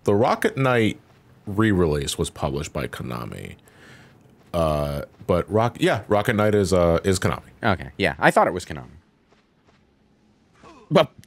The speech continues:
Speaker 2: <laughs>
Speaker 1: Why, why was there Rocket Knight Adventures and Sparkster? Like
Speaker 2: Because Konami w-, had a philosophy of making unique games for unique platforms.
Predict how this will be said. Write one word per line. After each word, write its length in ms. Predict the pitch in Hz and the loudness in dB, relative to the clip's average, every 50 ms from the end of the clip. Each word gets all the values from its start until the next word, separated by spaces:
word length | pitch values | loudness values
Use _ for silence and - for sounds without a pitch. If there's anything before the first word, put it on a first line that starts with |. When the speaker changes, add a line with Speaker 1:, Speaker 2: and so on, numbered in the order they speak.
| - - - | -6 0 0
Speaker 2:
<laughs> 280 | 151 - - - - | 0 0 -2 -6 -4
Speaker 1:
Why, 160 | - 120 196 226 | -2 0 0 0
why 300 | - - - - 180 247 | -2 -4 -2 0 0 2
was 240 | - 101 101 104 - | 2 2 2 2 2
there 120 | - 85 | 0 0
Rocket 300 | 78 82 80 80 - 85 | 2 2 2 0 0 0
Knight 120 | 80 80 78 | 0 0 0
Adventures 340 | 71 73 78 73 73 73 71 | 0 -2 -2 -4 -4 -6 -8
and 180 | 73 71 69 | -8 -10 -10
Sparkster? 640 | 69 - - - - 67 69 69 - - - 50 - - - - - - - - | -10 -8 -8 -8 -6 -6 -8 -8 -8 -12 -14 -14 -18 -18 -20 -20 -20 -20 -12 -12
Like 140 | 69 - - - 117 | -10 -10 -10 -8 -4
Speaker 2:
Because 480 | 117 - - - 170 156 143 127 - - | -4 -2 2 4 4 4 4 2 -2 -4
Konami 720 | - 156 143 135 139 139 143 139 131 123 117 113 110 - | -2 -2 0 2 2 2 2 2 2 2 2 0 0 -2
w-, 320 | - - 104 107 95 87 92 - | -6 -10 -14 -14 -14 -14 -12 -10
had 280 | 87 87 113 117 104 | -4 2 2 4 4
a 40 | 95 | 2
philosophy 600 | - - 107 98 95 92 92 - 101 - 95 92 | 0 0 2 4 4 4 2 0 -4 -2 0 0
of 80 | 90 85 | 0 0
making 400 | 87 90 90 85 - 90 85 87 | 0 -2 -2 -2 -4 -4 -4 -4
unique 400 | 87 87 92 95 92 95 - 98 | -2 -2 -2 -2 -2 -4 -4 -6
games 360 | 90 82 82 82 82 80 - | -6 -4 -4 -4 -4 -6 -8
for 120 | - 87 | -6 -6
unique 300 | 80 78 78 78 76 71 | -4 -4 -4 -6 -8 -8
platforms. 720 | - - 73 67 69 - - 78 64 62 62 67 - - - | -8 -8 -8 -8 -8 -10 -12 -12 -12 -12 -14 -14 -14 -14 -14